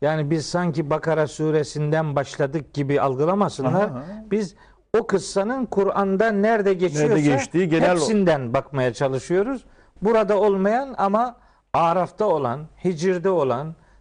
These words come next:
Speaker 1: Saat'te olan, e, bazı, e, ara cümleler var.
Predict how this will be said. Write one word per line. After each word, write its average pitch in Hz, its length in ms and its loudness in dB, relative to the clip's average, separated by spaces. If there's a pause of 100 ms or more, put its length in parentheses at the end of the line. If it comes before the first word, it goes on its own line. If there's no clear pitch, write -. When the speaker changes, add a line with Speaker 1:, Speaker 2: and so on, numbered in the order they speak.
Speaker 1:
Saat'te 180 640 0
olan, 180 500 -2 (340)
e, 143 360 0
bazı, 185 320 2
e, 170 400 -4
ara 180 360 2
cümleler 165 460 0
var. 156 260 -2